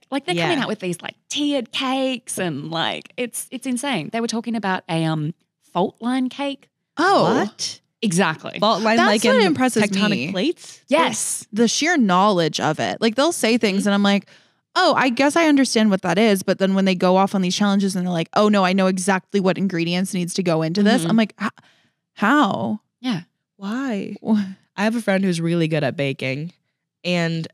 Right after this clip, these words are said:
Speaker 2: I was, it's its own kind of science and math.
Speaker 3: Absolutely.
Speaker 1: Yeah.
Speaker 2: Watching her fleet arou-, flit around her kitchen and, like, grab this, like, "Oh, this means I have, I have half a pound of this, so we have to measure this, this, this." And I was like,
Speaker 3: Oh my
Speaker 2: "What?"
Speaker 3: God.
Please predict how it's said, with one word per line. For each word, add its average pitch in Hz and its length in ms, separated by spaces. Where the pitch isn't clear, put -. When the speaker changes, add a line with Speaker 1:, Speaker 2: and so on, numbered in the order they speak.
Speaker 2:
I 175 200
was, 190 580
it's - 340
its 220 200
own 196 200
kind 202 180
of 170 80
science 165 460
and 151 140
math. 131 340
Speaker 3:
Absolutely. 185 480
Speaker 1:
Yeah. 160 60
Speaker 2:
Watching 175 540
her 165 500
fleet 214 200
arou-, 196 180
flit 208 180
around 196 220
her 185 100
kitchen 160 500
and, 185 120
like, 180 100
grab 180 220
this, 196 200
like, 170 160
"Oh, 180 120
this 185 200
means 180 140
I 170 80
have, 160 220
I - 60
have 160 100
half - 240
a 254 40
pound 190 280
of 170 80
this, 170 160
so 170 80
we 165 40
have 160 80
to 156 60
measure 196 240
this, 196 200
this, 180 180
this." 180 280
And - 80
I - 80
was 214 140
like, 349 120
Speaker 3:
Oh 214 100
my 269 140
Speaker 2:
"What?" 233 60
Speaker 3:
God. 190 360